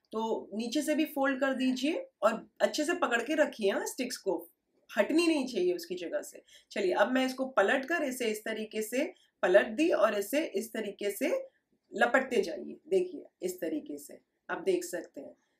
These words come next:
तो इसी तरीके से आप अच्छे से टाइट लपटते जाएंगे। तो ये बन गई हमारी एक सीख, बन गई ना एकदम घर में बढ़िया सी, मजेदार सी। जिसके पास ना हो वो ये बना ले। इसी तरीके से मैं और तीन चार बना लेती हूँ।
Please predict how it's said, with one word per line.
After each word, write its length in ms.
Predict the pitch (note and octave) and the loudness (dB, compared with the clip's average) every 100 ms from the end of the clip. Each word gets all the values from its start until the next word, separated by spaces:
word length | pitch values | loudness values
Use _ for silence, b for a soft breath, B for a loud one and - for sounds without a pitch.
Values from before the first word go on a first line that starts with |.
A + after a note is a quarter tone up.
| - | -6
तो 40 | |
इसी 180 | A3 F4 D#4+ | 0 2 4
तरीके 320 | C#4+ B3+ B3 | 4 2 -4
से 100 | C4 | -2
आप 180 | A#3+ A#3 | -2 0
अच्छे 260 | - - D4+ | -4 -2 0
से 120 | D4+ D4 | 2 4
टाइट 280 | A3 A#3 C4 | 4 4 4
लपटते 460 | G#3+ G#3 C#4+ F4+ F4 | 2 4 2 2 2
जाएंगे। 360 | F4+ G4 D4 - - _ F3 | 4 4 2 -2 -8 _ -10
तो 60 | F3 | -4
ये 140 | B3 E4 | 0 2
बन 240 | C4 B3+ A3+ | 2 0 -2
गई 200 | B3 B3+ | -2 -2
हमारी 420 | A3 G3 F#3+ F#3+ F3+ - G3 | 0 2 2 2 -4 -4 -2
एक 340 | A3+ D4+ - G4+ - _ | 0 0 -2 -6 -6 _
सीख, 460 | - - E4 D4 - - _ _ _ | -4 6 6 6 0 -18 _ _ _
बन 180 | G3 G#3+ | 4 4
गई 140 | A3+ F#4+ | 6 6
ना 100 | G4+ | 4
एकदम 380 | F#4+ C4+ D#4+ D4+ | 2 2 2 4
घर 200 | C#4+ B3+ | 2 4
में 220 | C#4 B3 | 2 2
बढ़िया 300 | A3 G#3+ B3 | 2 0 -2
सी, 180 | B3 C4+ A3+ | -4 -4 -2
मजेदार 440 | G3+ A#3+ A#3+ A#3+ | 0 0 0 0
सी। 160 | - A3+ | -2 -8
जिसके 260 | G3 F#3+ G#3+ | -6 -6 0
पास 240 | G#3+ G3+ F3+ | 2 2 4
ना 120 | G#3+ | 4
हो 240 | F4 F#4+ | 6 4
वो 160 | F4 D#4+ | 2 0
ये 240 | A#3+ A#3+ | 0 0
बना 260 | D4+ D#4+ E4+ | 0 2 2
ले। 160 | F4 C#4 | 0 -6
इसी 180 | G#3+ A3 | -6 -8
तरीके 340 | G#3+ G3+ G3+ | -6 -6 -6
से 200 | G3+ A3+ | -4 -4
मैं 200 | A3+ E4+ C5 B B - | 2 2 0 B B 4
और 240 | A#3 F4 | 6 6
तीन 220 | E4+ D#4 | 4 2
चार 220 | D4 D4+ C#4+ | 4 6 6
बना 260 | C#4+ C4+ | 4 2
लेती 380 | C4 B3 - A#3 | 0 -2 -4 -6
हूँ। 140 | A3 | -6